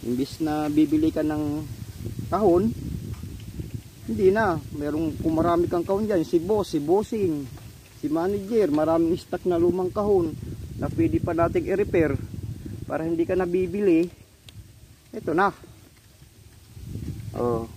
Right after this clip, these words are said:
imbis pambili mo ng paniba-, bagong kahon, ibili natin ng patok at vitamins ng manok. Di po ba? Di nakatipid tayo. Yan ang kinaganda sa munting channel natin, mga mate.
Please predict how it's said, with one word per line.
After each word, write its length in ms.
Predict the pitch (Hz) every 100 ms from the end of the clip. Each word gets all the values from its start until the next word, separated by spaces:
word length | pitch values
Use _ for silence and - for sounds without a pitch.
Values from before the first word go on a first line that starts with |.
| - - -
imbis 240 | 131 139
pambili 400 | - 165 175 175
mo 80 | 180
ng 240 | 185 190 180
paniba-, 320 | 180 180 175
bagong 400 | 151 170 180 190
kahon, 400 | 233 180 180 208 220
ibili 320 | 202 208 190
natin 320 | 180 165 156
ng 40 | 139
patok 320 | 131 135 127
at 0 |
vitamins 480 | 139 127 131 127 -
ng 160 | 127
manok. 240 | 123 175 - - - - - - - - - -
Di 80 | -
po 80 | 104
ba? 160 | 131 160
Di 160 | 135
nakatipid 480 | 254 294 - 131 -
tayo. 240 | - 151 - - - - - - - - - - - - - - - - - - -
Yan 160 | -
ang 80 | -
kinaganda 560 | - 156 147 139 131 139
sa 200 | - 127 127 127 131 127 - - - - - - - - - - - - - - - - -
munting 400 | 117 123 131 139
channel 320 | 139 127 127
natin, 320 | 123 123 151
mga 160 | 139 123
mate. 240 | 131 151